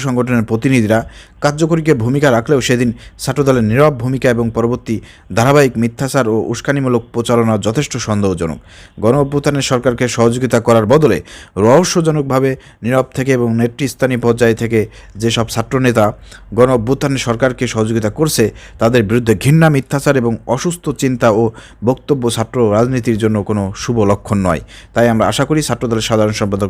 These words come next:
নাসির উদ্দিন নাসির তার এই মিথ্যা বক্তব্য প্রত্যাহার করে নেবেন এবং আগামীতে গণতান্ত্রিক মূল্যবোধের প্রতি শ্রদ্ধা রেখে এই ধরনের বেফাঁস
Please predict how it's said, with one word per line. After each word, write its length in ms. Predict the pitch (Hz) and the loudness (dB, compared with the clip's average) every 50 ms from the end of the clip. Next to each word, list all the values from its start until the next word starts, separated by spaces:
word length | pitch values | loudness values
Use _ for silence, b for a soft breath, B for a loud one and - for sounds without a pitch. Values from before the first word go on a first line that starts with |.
| 101 92 | -2 -4
নাসির 240 | 101 - - 143 | -2 0 0 0
উদ্দিন 180 | 147 143 147 135 123 | 0 0 0 0 0
নাসির 220 | 117 - - - - | -2 -2 -4 -4 -2
তার 120 | 107 104 101 95 | -2 -2 -2 -2
এই 60 | 98 98 | -2 -2
মিথ্যা 220 | 107 - - 143 139 147 | -4 -4 -2 -2 0 0
বক্তব্য 280 | 139 - - 151 156 147 135 | 0 0 -2 -2 -2 -2 -2
প্রত্যাহার 320 | 139 143 - - 156 156 151 - | -2 -2 -2 0 -2 -2 0 2
করে 140 | 165 160 156 156 | 2 2 2 4
নেবেন 180 | 156 165 170 180 185 B B B B B B | 4 2 2 0 -2 B B B B B B
এবং 140 | 113 120 113 - - 123 | -4 -4 -2 -2 -2 0
আগামীতে 320 | 135 151 151 135 - 117 95 85 b b b b - 78 78 - | 0 0 0 0 0 -2 -2 -4 b b b b -18 -10 -4 0
গণতান্ত্রিক 500 | 123 151 175 170 175 160 151 143 147 131 - 127 | 2 2 2 2 2 0 0 -2 -4 -4 -4 -4
মূল্যবোধের 420 | 131 123 127 120 123 120 120 107 - | -2 0 0 0 0 0 -2 -2 -2
প্রতি 200 | - 113 113 110 101 | -4 -6 -6 -4 -4
শ্রদ্ধা 240 | - 120 117 110 117 110 | -2 -2 0 2 2 2
রেখে 180 | 110 - - 98 78 - B B B B B 104 | 2 2 0 -4 -4 -6 B B B B B 0
এই 80 | 110 104 | 2 2
ধরনের 220 | 113 110 107 101 90 | 2 0 0 0 0
বেফাঁস 240 | 110 107 120 131 - | 0 0 0 -2 -2